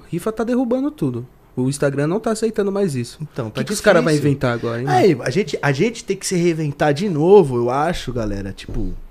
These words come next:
Speaker 2: até o Regis em si também, tá ligado? E toda essa galera, a gente vai ter que se reinventar no Kawaii, no, no TikTok, mano. Nós tem que se reinventar nisso.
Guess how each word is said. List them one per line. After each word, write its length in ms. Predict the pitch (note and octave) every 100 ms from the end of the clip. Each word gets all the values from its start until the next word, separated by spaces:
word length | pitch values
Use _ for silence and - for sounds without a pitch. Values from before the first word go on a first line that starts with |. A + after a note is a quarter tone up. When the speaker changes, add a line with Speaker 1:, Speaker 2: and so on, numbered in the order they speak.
| - - - - - - -
Speaker 2:
até 240 | A#2 C#3 E3+
o 80 |
Regis 460 | G3 D3+ G3 E3+ D3+
em 80 | C#3+
si 240 | - E3
também, 440 | D#3 C#3+ B2 A#2+ E3+
tá 120 | -
ligado? 420 | G#2+ G#2 B2+ G3 - - - - - -
E 40 |
toda 180 | C#3+ E3+
essa 120 | G3
galera, 380 | F3+ D#3 D3+ F3
a 40 |
gente 200 | D#3 -
vai 100 | D3+
ter 100 | D#3
que 100 | D3+
se 80 | E3
reinventar 440 | D#3+ D#3+ D3 D#3+
no 120 | D3+ D3+
Kawaii, 420 | E3+ E3+ C3+ D#3
no, 300 | E3 E3 D#3+
no 140 | D#3 D#3+
TikTok, 720 | - - F3+ - B2 - G2
mano. 240 | E2 F2 - - - - _ - - - - - - - -
Nós 220 | A#2+ B2
tem 140 | - B2
que 80 | -
se 100 | B2+
reinventar 500 | C3+ C#3 C3+ C#3 C3+
nisso. 380 | G2+ - -